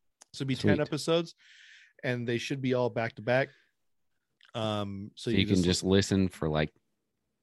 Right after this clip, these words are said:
Speaker 2: six hours.
Speaker 1: Yeah, I don't know if it'll be total six hours.
Speaker 2: It'll
Speaker 1: But
Speaker 2: be, like, five, maybe.
Speaker 1: So if you wanna read the book, obviously, when we, when we're talking about the book, we're, like, just basically t-,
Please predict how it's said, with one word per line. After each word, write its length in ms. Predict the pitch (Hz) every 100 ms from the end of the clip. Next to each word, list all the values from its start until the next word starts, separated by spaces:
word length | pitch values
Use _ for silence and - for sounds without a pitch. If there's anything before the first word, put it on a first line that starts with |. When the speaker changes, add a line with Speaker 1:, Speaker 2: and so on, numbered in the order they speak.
| -
Speaker 2:
six 520 | - - - 87 -
hours. 580 | 78 76 62 67 - - - _ _ _ _ _ _
Speaker 1:
Yeah, 180 | 104 101
I 20 |
don't 140 | 131 196
know 80 | 190
if 60 |
it'll 100 | 165
be 180 | 143 127
total 300 | - 131 113
six 300 | - 98 -
hours. 340 | - - 92 104 _ _ - -
Speaker 2:
It'll 200 | - 87
Speaker 1:
But 160 | 90 127
Speaker 2:
be, 100 | 73
like, 200 | 64 -
five, 340 | - 64 65 -
maybe. 280 | 65 73 80
Speaker 1:
So 260 | - -
if 140 | 160 160
you 60 |
wanna 200 | 160 180
read 160 | 165 160
the 60 | 143
book, 280 | 143 165 - _ _
obviously, 640 | 143 147 139 - 117 117 113 -
when 160 | 120 117
we, 420 | 120 107 104 98 -
when 260 | 113 110 -
we're 120 | 117 113
talking 260 | 131 131
about 120 | 123
the 60 | 113
book, 220 | 107 110 - _ _ _ _ _ _ _ _ - 120
we're, 320 | 120 170 202
like, 280 | 139 107 104
just 220 | 104 -
basically 540 | 107 104 98 - 92 -
t-, 100 | -